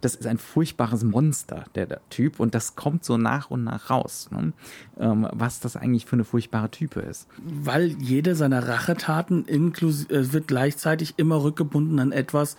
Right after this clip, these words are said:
Speaker 2: was er auslöst, wo jemand Unschuldiges drunter leidet.
Speaker 1: Mhm.
Speaker 2: Und teilweise bringt er dann später auch Leute,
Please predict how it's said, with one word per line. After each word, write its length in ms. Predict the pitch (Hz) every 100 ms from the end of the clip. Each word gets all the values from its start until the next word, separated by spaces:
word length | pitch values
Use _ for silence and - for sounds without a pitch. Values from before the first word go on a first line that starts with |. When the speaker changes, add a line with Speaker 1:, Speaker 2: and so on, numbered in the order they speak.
| - - -
Speaker 2:
was 220 | - 123 -
er 280 | 156 165
auslöst, 680 | 160 147 156 156 156 156 - - - _ -
wo 120 | 139
jemand 500 | 139 147 147 147 - _ _
Unschuldiges 760 | - 202 202 - 143 123 117 -
drunter 320 | - 110 110
leidet. 400 | 104 104 110 123
Speaker 1:
Mhm. 240 | 117 127 151 - - - - _
Speaker 2:
Und 320 | 151 151 143 - _
teilweise 480 | 139 147 156 156 165
bringt 300 | 151 135 156
er 60 | 165
dann 260 | 151 190
später 460 | 190 - 127 151 147
auch 200 | 131 147
Leute, 400 | 127 123 - 175